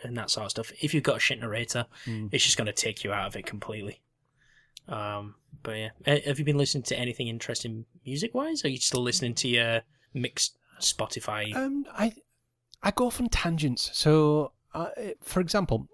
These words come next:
Speaker 2: uh, at the moment I'm listening to, I think it's called Lights, Camera, Revolution by Suicidal Tendencies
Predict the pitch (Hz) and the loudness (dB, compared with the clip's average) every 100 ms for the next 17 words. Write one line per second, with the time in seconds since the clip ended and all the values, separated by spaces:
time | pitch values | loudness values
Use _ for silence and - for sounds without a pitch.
0 | 175 143 - 127 131 180 175 104 107 110 | 2 2 4 2 4 4 4 0 0 0
1 | 113 113 117 107 - - 110 107 107 107 | 0 -2 -2 -4 -4 -4 0 2 4 2
2 | 104 110 - - - 208 220 - 139 120 | 0 -4 -12 -14 -6 -4 -4 -2 0 0
3 | 123 139 156 - - - 113 113 110 104 | 0 -2 -4 -4 -4 -4 -2 0 0 0
4 | 107 110 - 95 98 98 98 101 - 110 | 0 0 -2 -4 -4 -2 -4 -4 -4 -4
5 | 107 104 - 117 110 - 101 | -4 -6 -6 -4 -4 -6 -8